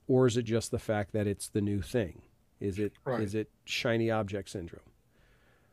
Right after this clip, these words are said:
Speaker 1: Uh, it's hard to say. So often, you know, those of us who like to be on the bleeding edge of tech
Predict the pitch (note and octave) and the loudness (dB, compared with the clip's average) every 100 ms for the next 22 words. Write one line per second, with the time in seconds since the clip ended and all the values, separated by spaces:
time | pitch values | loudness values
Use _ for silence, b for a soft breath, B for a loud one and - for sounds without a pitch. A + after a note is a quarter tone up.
0 | - - - - _ _ - _ - - | -20 -20 -20 -20 _ _ -20 _ -16 -2
1 | D3+ - G#3 G#3 - A#3+ A#2+ - _ _ | 0 6 6 8 6 6 6 2 _ _
2 | _ _ _ - - - - E3 E3+ E3 | _ _ _ -20 -20 -6 8 10 12 10
3 | D#3+ E3 D3 C3 A#2 B2+ C3 C#3 C3+ C#3+ | 8 4 4 4 6 6 6 8 8 8
4 | B2 C3 - A#2+ B2 C3 B2+ B2 A#2+ A2+ | 8 6 6 4 6 8 8 6 6 4
5 | G#2+ B2 B2+ B2 A#2 A2+ A2+ - A#2+ A2+ | 2 4 6 6 6 4 0 0 2 2
6 | - | 0